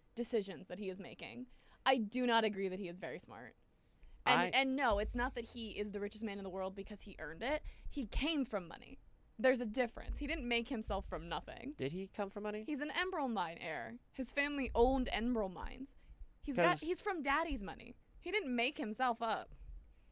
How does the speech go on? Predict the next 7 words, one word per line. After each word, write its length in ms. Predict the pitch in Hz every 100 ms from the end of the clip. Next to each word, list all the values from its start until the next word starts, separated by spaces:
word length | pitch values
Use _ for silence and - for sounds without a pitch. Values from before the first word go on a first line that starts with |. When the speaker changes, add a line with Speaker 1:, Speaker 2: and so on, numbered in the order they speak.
| -
Speaker 2:
Perhaps. 680 | 170 170 170 110 - - - - - -
And 100 | 147
I'm 100 | 170
not 140 | 170
s-, 120 | - - - -
d-, 80 | - -
disagreeing, 640 | - 123 110 117 113 104 107